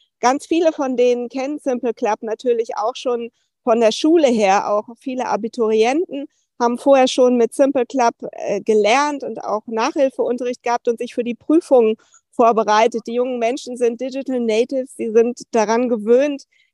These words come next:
digital zu lernen und sind damit aufgewachsen. Und für die ist es natürlich besonders attraktiv,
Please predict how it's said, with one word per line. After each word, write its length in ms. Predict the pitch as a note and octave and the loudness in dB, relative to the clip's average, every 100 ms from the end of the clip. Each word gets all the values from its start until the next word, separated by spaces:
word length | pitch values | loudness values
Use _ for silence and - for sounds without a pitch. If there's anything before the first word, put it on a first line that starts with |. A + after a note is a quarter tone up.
| - | -8
digital 580 | C4 B3+ - A#3 A#3 C#4 | -6 -8 -4 0 0 0
zu 180 | - | 0
lernen 520 | B3+ A#3 A3+ C4+ C4+ B3+ | 0 0 -2 -4 -8 -10
und 160 | A3 | -6
sind 160 | B3 A#3 | -6 -4
damit 260 | A3+ A3 | -4 -4
aufgewachsen. 800 | - G3+ D4 - G#3+ G3+ - C4+ | -4 -4 -4 -6 -4 -6 -6 -8
Und 180 | A3+ G#3+ | -6 -6
für 140 | - G#3+ | -4 -4
die 140 | A3+ | -4
ist 100 | B3 | -6
es 100 | A#3 | -4
natürlich 460 | A#3 G#3+ A3+ A3+ - | -4 0 0 0 -2
besonders 580 | A3 G#3+ A3+ B3 B3 | 0 0 0 -2 -4
attraktiv, 840 | - A3 G3+ G#3 - C4 B3+ D4+ | -6 -8 -6 -6 -8 -6 -6 -6